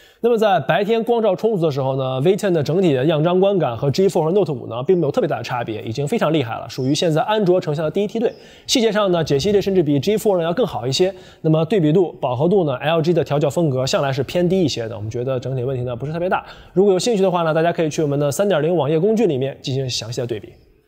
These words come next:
但是白天样张呢，V ten有两个问题啊。第一个呢，也是L G的老毛病了，就是边缘解析力下降。那么我们来看这一张，和 Note 五相比的话呢，中心锐度差不多，但是V ten和G四的画面边缘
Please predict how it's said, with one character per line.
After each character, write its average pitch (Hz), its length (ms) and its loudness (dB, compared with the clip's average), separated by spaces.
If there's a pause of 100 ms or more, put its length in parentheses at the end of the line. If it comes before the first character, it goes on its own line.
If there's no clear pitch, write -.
但 233 140 2
是 170 60 2
白 196 200 0
天 262 160 0
样 208 160 0
张 202 200 2
呢 156 160 2
，V 185 120 4
ten 190 140 -4
有 190 140 0
两 120 260 0
个 175 80 2
问 226 160 2
题 104 160 -6
啊。 107 320 -10
第 220 160 0
一 240 80 2
个 202 80 2
呢， 147 160 0
也 123 160 -2
是 147 80 -2
L 170 160 2
G 175 80 -2
的 160 80 2
老 127 200 -2
毛 120 160 -2
病 214 140 2
了， 135 220 -6
就 151 100 -6
是 139 80 0
边 196 260 2
缘 175 240 2
解 110 200 -4
析 165 100 0
力 160 80 4
下 151 160 0
降。 139 220 -2 (160)
那 139 80 -4
么 139 80 0
我 127 60 0
们 127 60 -2
来 147 100 0
看 170 180 0
这 165 100 4
一 143 60 2
张， 151 200 0 (100)
和 - 120 -4
Note 185 220 2
五 139 100 0
相 180 180 0
比 143 120 -2
的 127 80 -2
话 151 160 -2
呢， 131 200 -2
中 233 220 0
心 240 160 0
锐 226 180 2
度 190 100 2
差 196 180 0
不 165 60 -2
多， 196 180 2 (240)
但 170 120 2
是 160 220 0
V 185 160 2
ten 175 160 -2
和 147 120 0
G 190 180 2
四 - 120 -6
的 151 120 2
画 160 180 -2
面 147 180 2
边 247 220 0
缘 127 240 0